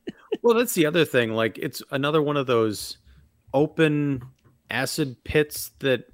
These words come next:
I mean, I know there was, like, a, like, a room you had to enter to get into it, but there's no, like, railing or signs or anything. It's just, like, there's a giant hole in the floor with bubbling acid that if you get near it will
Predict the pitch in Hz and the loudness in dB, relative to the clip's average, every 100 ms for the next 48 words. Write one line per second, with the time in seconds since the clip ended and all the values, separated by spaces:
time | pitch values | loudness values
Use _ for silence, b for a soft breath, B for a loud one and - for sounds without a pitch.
0 | _ 131 151 147 170 180 156 139 127 127 | _ -2 2 2 2 2 4 2 4 4
1 | 113 107 - 120 110 107 135 139 113 120 | 4 2 0 -2 -2 0 0 0 -2 0
2 | 107 117 123 117 120 101 104 117 147 - | -2 -2 -4 -2 -2 0 0 0 -2 0
3 | 110 - 110 170 202 180 170 139 120 - | -2 -2 -4 0 0 2 4 6 4 2
4 | B B B B B 92 113 160 156 151 | B B B B B -4 0 2 4 4
5 | 147 139 - 123 117 104 101 - - - | 2 0 0 4 4 4 0 -6 -6 -2
6 | - 123 147 151 139 135 135 135 143 131 | 0 2 2 0 0 0 2 2 2 2
7 | 120 117 - 160 - 151 131 123 156 160 | 2 -2 0 0 0 2 2 2 2 2
8 | 160 143 170 170 165 - 160 156 131 - | 2 0 0 0 -2 0 0 2 0 2
9 | 123 120 - - 127 147 147 139 - 127 | 2 2 -2 0 2 2 2 0 -2 -2
10 | 143 - 98 82 101 98 - 117 - 110 | -2 -2 -4 -4 -2 -4 -2 -6 -4 -2
11 | 123 120 113 135 110 - 107 104 107 | 0 0 0 0 0 0 0 0 -2